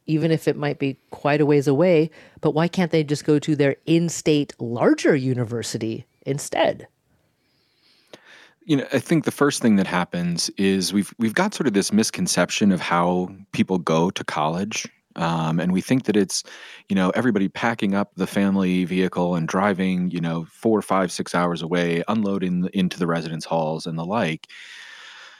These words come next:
Speaker 2: But for a lot of students, it's not that. They're choosing colleges, even as Adia said, that are close, that are affordable, and that offer something that they want to study. And, and so, you know, I think it's hard for people to some,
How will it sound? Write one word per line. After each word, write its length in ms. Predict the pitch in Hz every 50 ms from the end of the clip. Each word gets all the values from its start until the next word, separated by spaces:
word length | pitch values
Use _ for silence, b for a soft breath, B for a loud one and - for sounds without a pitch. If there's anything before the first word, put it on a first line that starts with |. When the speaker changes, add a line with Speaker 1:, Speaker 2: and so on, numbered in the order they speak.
| B _ -
Speaker 2:
But 80 | 120
for 160 | - - - 110
a 80 | 107
lot 180 | 101 107 123 139
of 60 | 117
students, 640 | - - - 113 117 107 107 101 95 - 101 - - - - -
it's 180 | - - -
not 240 | - 95 101 - -
that. 240 | - 135 127 - - _ _ _ _ _ _ _ _ _ _ _ _ _ - - -
They're 100 | 90 87
choosing 400 | - - - 113 104 92 98 95
colleges, 800 | - - 95 101 98 95 82 85 90 90 87 87 82 - - - - -
even 160 | 104 98 98
as 120 | 92 85 - -
Adia 260 | 101 104 104 101 92 -
said, 320 | - - 87 85 85 78
that 120 | 90 85
are 80 | 90 87
close, 460 | - - - 107 110 101 82 - -
that 120 | - - 87
are 140 | 85 85
affordable, 800 | 85 - - 98 104 120 110 95 80 85 82 82 82 82 82 - - -
and 120 | 95 90
that 100 | 90 90 -
offer 300 | 90 92 95 - - 90
something 520 | - - 87 87 87 - - 85 82 82
that 140 | 78 85 -
they 120 | - 82
want 300 | 78 78 80 78 73 - -
to 100 | - -
study. 580 | - - - 110 123 101 78 73 73 73 73 B B B B B B B B B _ _ _ -
And, 560 | 101 98 95 95 95 95 95 85 - - - _ _ _ -
and 160 | 104 101 98
so, 380 | - 104 98 95 95 95 95 - -
you 160 | - 113 90
know, 120 | 92 92 90
I 80 | 87
think 220 | - - 113 98 -
it's 140 | 95 -
hard 260 | - - 107 110 107 -
for 100 | - 92
people 360 | - 101 95 87 90 90 90
to 160 | - - 95
some, 260 | - - - 90 92